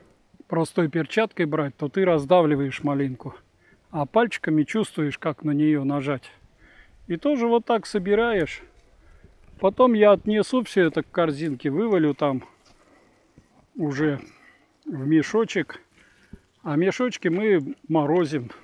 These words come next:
Мы всё это кладём. Ну, поняли? Очень простая вещь, но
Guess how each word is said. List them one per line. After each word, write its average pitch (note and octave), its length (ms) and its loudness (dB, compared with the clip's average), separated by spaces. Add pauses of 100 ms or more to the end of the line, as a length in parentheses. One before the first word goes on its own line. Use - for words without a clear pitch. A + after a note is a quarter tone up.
(140)
Мы C#3+ 120 -4
всё F#3 240 0
это D3+ 320 -2 (760)
кладём. D3+ 520 -2 (2250)
Ну, A#3 220 -6 (760)
поняли? F#3 480 -2 (1000)
Очень G3 240 -4
простая F#3+ 480 2
вещь, C#3+ 280 -2
но E3 320 2